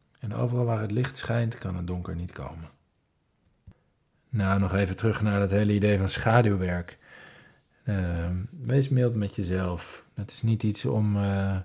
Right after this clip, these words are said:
door te werken en, eh, aan het eind van dit jaar mee klaar te zijn. Het is meer een, eh,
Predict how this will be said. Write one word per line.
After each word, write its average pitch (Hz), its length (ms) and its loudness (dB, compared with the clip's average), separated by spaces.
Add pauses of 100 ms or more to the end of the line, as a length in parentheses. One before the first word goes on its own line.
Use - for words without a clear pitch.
(120)
door 117 400 6
te 123 120 4
werken 113 420 4
en, 107 240 0
eh, 104 100 -2
aan 104 60 -4
het 104 100 -4
eind 113 280 -2
van 113 140 0
dit 107 140 0
jaar 110 240 6
mee 107 140 4
klaar 123 340 4
te 123 120 2
zijn. 87 340 -2 (840)
Het 131 200 4
is 131 120 6
meer 120 380 8
een, 104 160 2
eh, 87 240 -2